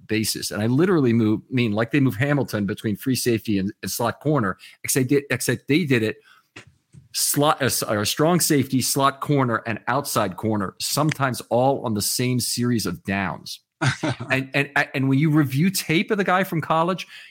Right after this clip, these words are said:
Speaker 1: the only way you can follow where he is on the field, 'cause you can't see the uniform numbers particularly well there, um, were to look for the red shoes. And he's the,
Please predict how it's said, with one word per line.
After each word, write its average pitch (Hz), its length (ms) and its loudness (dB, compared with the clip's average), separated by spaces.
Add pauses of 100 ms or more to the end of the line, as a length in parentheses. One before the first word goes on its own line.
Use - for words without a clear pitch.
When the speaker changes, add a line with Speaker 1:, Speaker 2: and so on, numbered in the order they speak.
(120)
Speaker 1:
the 123 120 2
only 202 160 2
way 214 140 4
you 196 100 0
can 156 140 0
follow 147 360 2
where 123 180 2
he 123 100 2
is 117 100 0
on 120 60 0
the 107 80 -2
field, 139 260 0
'cause 101 120 -2
you 101 60 -4
can't 151 240 -2
see - 120 -2
the 107 120 -2
uniform 127 460 0
numbers 95 280 -2
particularly 92 540 -6
well 90 220 -2
there, 85 340 -4 (440)
um, 107 320 0
were 131 100 2
to 127 60 2
look 127 260 0
for 131 100 -2
the 107 120 0
red 123 340 0
shoes. - 720 -2 (160)
And 110 100 -4
he's 147 180 0
the, 147 60 -4